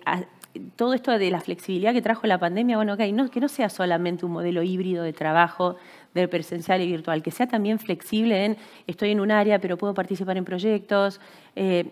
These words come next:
que sea ágil y que sea dinámico, no solo la flexibilidad del lugar físico y los días, sino también la flexibilidad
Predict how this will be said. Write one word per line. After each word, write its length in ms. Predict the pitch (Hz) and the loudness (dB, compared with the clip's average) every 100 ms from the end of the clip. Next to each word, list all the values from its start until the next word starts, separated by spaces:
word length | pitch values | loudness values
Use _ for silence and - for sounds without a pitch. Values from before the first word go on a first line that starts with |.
| - | -6
que 100 | - | -4
sea 360 | 180 294 285 254 | 2 6 8 6
ágil 360 | 254 - 285 | 4 4 4
y 60 | 233 | 4
que 100 | 180 | -4
sea 240 | - 214 | 0 2
dinámico, 580 | 214 202 208 226 233 226 | 4 2 2 2 2 0
no 120 | 208 | -2
solo 200 | 226 277 | 0 2
la 120 | 262 220 | 2 0
flexibilidad 680 | 196 - 196 185 180 202 | -4 -4 -4 -4 4 4
del 160 | 214 196 | 4 2
lugar 280 | 175 185 190 | 0 0 0
físico 420 | - 208 202 196 | -6 -6 -4 -4
y 40 | |
los 120 | 180 165 | -4 -2
días, 360 | 208 226 254 - - - - | 2 2 0 -8 -20 -20 -4
sino 240 | 185 185 | -2 2
también 280 | 185 185 220 | 2 4 4
la 120 | 220 | 4
flexibilidad 800 | 196 175 - 185 175 175 175 | 2 -8 -4 -4 0 4 4